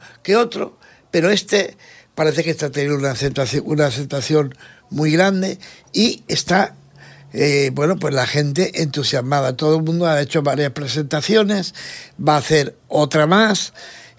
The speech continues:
y la, primero la hizo en el Rincón de la Victoria, aquí en Málaga, luego en Málaga capital, y ahora, pues, eh, nuestra invitada, que es una persona como tú o como yo,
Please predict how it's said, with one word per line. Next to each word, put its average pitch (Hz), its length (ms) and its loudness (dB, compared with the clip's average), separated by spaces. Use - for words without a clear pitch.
y 147 580 2
la, 131 180 -4
primero 147 300 0
la 151 100 2
hizo 151 160 -2
en 143 60 0
el 135 100 -4
Rincón 143 220 -6
de 143 80 -2
la 143 80 0
Victoria, 202 600 0
aquí 151 260 -2
en 135 80 -4
Málaga, 190 540 0
luego 143 560 2
en 127 240 0
Málaga 139 400 -4
capital, 165 560 0
y 170 120 2
ahora, 208 320 4
pues, 151 280 -2
eh, 131 320 -2
nuestra 131 280 -4
invitada, 160 720 0
que - 100 -6
es 139 100 -4
una 139 160 0
persona 160 440 0
como 110 320 -12
tú 202 400 -2
o - 60 -20
como 120 260 -10
yo, 208 380 0